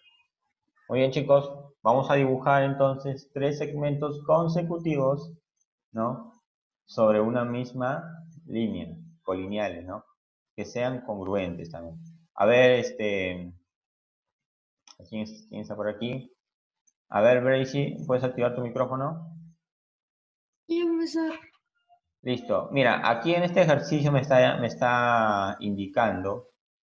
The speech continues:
Speaker 1: que tengo que dibujar tres segmentos consecutivos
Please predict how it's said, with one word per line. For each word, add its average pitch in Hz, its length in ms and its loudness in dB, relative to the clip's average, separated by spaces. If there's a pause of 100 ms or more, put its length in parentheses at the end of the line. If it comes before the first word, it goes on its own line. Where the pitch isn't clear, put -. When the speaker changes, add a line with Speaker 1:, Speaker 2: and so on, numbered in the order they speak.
(400)
Speaker 1:
que 117 80 0
tengo 139 240 4
que 156 80 4
dibujar 135 460 4
tres 147 180 4
segmentos 135 760 0
consecutivos 127 1040 -2